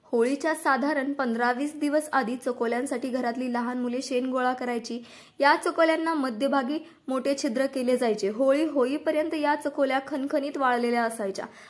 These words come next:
मग नारळाच्या दोरीत त्या या चकोल्या ओवून त्यांची माळ केली जायची.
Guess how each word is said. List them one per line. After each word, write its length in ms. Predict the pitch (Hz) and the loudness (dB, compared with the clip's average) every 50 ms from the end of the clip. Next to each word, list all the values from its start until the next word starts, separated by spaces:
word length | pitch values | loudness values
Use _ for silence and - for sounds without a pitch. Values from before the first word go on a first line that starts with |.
| - - | -14 -6
मग 260 | - 311 320 285 254 311 - - - - - | 0 2 2 2 2 -2 -8 -10 -20 -12 -4
नारळाच्या 540 | 269 254 247 247 262 269 277 277 277 311 302 | 0 2 2 4 4 4 4 4 4 2 2
दोरीत 340 | 269 277 262 247 240 247 247 - - | 2 4 2 2 2 0 -4 -2 0
त्या 160 | 262 262 277 | 2 4 4
या 160 | 277 262 254 | 4 4 2
चकोल्या 480 | 269 262 269 247 - - 214 214 214 220 220 - - - _ - | 0 -2 -4 -6 -2 -2 0 0 0 0 -2 -6 -14 -20 _ 2
ओवून 380 | 285 294 285 262 240 254 254 269 | 4 6 6 6 2 0 0 0
त्यांची 280 | 247 240 240 240 269 | 0 0 0 -2 -2
माळ 240 | 247 247 233 233 240 | 0 2 2 2 0
केली 320 | 240 - 262 247 240 254 | 0 -2 -2 0 2 2
जायची. 400 | 240 240 233 220 220 220 214 214 | 2 2 2 0 0 0 -6 -8